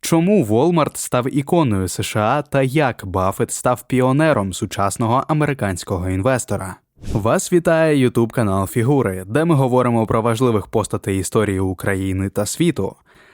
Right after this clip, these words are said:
Сьогодні ми знову не будемо згадувати українських чи міжнародних політиків. Ми розповімо вам про видатного інвестора,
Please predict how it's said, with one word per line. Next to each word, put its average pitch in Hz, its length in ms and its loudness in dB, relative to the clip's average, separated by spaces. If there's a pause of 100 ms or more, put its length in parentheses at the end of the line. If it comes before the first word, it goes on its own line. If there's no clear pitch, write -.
(140)
Сьогодні 160 400 2
ми 139 200 4
знову 123 540 2
не 123 240 2
будемо 101 560 0
згадувати 98 560 -2
українських 107 840 -2
чи - 160 0
міжнародних 113 640 0
політиків. 123 640 -4 (380)
Ми 196 160 4
розповімо 131 560 2
вам 135 200 0
про 127 180 2
видатного 107 560 0
інвестора, 110 640 0